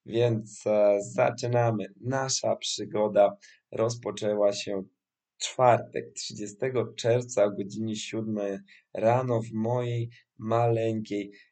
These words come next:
miejscowości. No ja akurat tutaj mam, e, mega taką zatoczkę autobusową i bez problemu da się dojechać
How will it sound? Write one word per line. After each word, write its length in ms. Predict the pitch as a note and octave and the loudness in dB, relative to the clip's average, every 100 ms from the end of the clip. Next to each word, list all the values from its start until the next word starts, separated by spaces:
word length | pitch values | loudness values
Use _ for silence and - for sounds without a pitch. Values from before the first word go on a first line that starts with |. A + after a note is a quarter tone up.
| _ | _
miejscowości. 1000 | A2 A2 G#2+ - G#2+ G2 G#2 G2+ - - G#2+ | -4 -2 -2 -6 -6 0 2 2 -2 -10 -4
No 160 | A#2+ | 0
ja 140 | B2 A#2 | 2 0
akurat 480 | A#2 A2 A2 A2 - | -2 -4 -4 -6 -20
tutaj 260 | - A2 G#2+ | -8 -6 -4
mam, 340 | G#2 G#2 G2+ | -4 -4 -6
e, 340 | - - G2+ | -10 -8 -8
mega 440 | G#2 A#2+ C#3 A#2+ A2 | -8 -4 -2 0 0
taką 260 | G#2 - | -2 -12
zatoczkę 520 | G2 G#2 A2+ A2+ - G#2 | -8 -6 -6 -8 -4 -2
autobusową 800 | G2+ G#2 G2 F#2+ A2+ A2 G#2+ | -2 -8 -12 -10 -6 -4 -4
i 120 | G#2 G2 | -4 -4
bez 240 | G2+ - | -8 -8
problemu 540 | G2 G2+ G#2 G#2+ G#2+ | -10 -6 -4 -2 -4
da 160 | G2 G2+ | -6 -8
się 160 | - G2+ | -8 -4
dojechać 480 | G#2 G#2 G2+ - | -4 -4 -8 -14